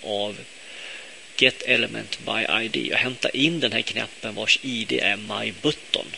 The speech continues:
Du ser där, my button. Hämta in den knappen. Här har vi I D my button. Och sen då sparar jag den i en variabel som heter a button. Och här nu på rad trettiosex, då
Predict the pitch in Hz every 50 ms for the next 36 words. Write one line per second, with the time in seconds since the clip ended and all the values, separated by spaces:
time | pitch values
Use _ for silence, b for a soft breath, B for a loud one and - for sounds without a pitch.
0 | - - - - - - - - - - - - - - - 131 131 131 127 135
1 | 151 143 120 120 127 123 117 135 143 - - - 156 147 139 117 123 123 117 -
2 | 120 120 135 135 131 131 131 131 127 139 - - - 147 139 120 117 123 131 131
3 | 123 120 120 117 127 - 123 120 117 107 143 156 - - 120 113 117 117 101 123
4 | 147 - - - - 170 185 190 - B B B B B B B B B B B
5 | - 165 - - 165 165 165 156 131 113 - - - - - - - - - -
6 | - - - - - - - - - - - 156 135 131 127 139 131 127 117 117
7 | 117 113 113 110 110 107 113 110 113 117 113 117 117 - - 123 113 - - 107
8 | 110 113 107 - - - - - 127 120 120 110 - - 107 - - - - -
9 | - - - 139 139 - - - 214 196 143 120 104 104 - - 127 123 127 127
10 | 123 117 - - 131 120 - - - - - 151 127 - - - - - - -
11 | - - - 110 - - 156 151 123 117 127 -